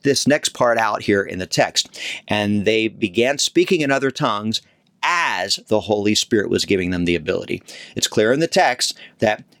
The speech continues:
they spoke in tongues as the Holy Spirit gave them the ability. So number one, the Holy Spirit came upon them. Prophetic encounter, they experienced his presence.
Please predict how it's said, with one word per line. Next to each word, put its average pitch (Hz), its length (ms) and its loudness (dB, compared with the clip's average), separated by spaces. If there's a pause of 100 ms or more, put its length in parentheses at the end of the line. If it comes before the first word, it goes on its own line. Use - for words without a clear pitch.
they 127 220 2
spoke 143 300 2
in 127 100 -2
tongues 117 320 0 (140)
as 135 360 2
the 104 120 2
Holy 92 240 -4
Spirit 95 260 -2
gave 104 160 0
them 87 160 -10
the 90 80 -10
ability. 98 300 -2
So - 160 2
number 101 260 2
one, 135 300 2
the 101 80 0
Holy 98 200 0
Spirit - 300 -2
came 98 180 -2
upon 131 500 0
them. 95 200 -2 (420)
Prophetic 104 460 2
encounter, 131 560 0
they 98 160 2
experienced 107 640 0
his 175 120 0
presence. 175 640 0